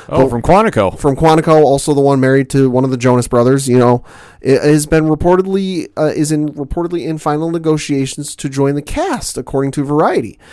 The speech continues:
Speaker 2: Uh, Variety reports that she's currently closing in on a deal to join the star-studded ensemble of the fourth film in the Matrix franchise, although details about her prospective character are being very, uh, kept under wraps, obviously.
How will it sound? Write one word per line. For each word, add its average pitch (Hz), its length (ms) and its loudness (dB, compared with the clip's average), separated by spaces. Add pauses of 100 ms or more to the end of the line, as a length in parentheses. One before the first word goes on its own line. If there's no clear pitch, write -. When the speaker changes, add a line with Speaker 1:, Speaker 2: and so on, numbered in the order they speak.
(180)
Speaker 2:
Uh, 131 180 2
Variety 165 400 2
reports 160 440 -2
that 131 180 -2
she's 135 180 -6
currently 170 260 -4
closing 160 200 -2
in 147 300 0
on 139 100 -2
a 135 80 0
deal 147 240 2
to 151 100 -6
join 143 280 2
the 143 80 0
star-studded 147 600 0
ensemble 135 520 0
of 120 100 -4
the 117 60 -6
fourth 147 340 -2
film 139 240 0
in 135 60 2
the 123 80 2
Matrix 131 320 -2
franchise, 143 420 -2 (380)
although 131 340 2
details 147 480 0
about 131 240 0
her 135 140 -2
prospective 131 640 -6
character 139 300 -8
are 101 60 -6
being 113 220 -8
very, 131 440 -2 (240)
uh, 107 180 -4
kept 117 300 -8
under 107 160 -2
wraps, 101 320 -6 (260)
obviously. 95 580 -8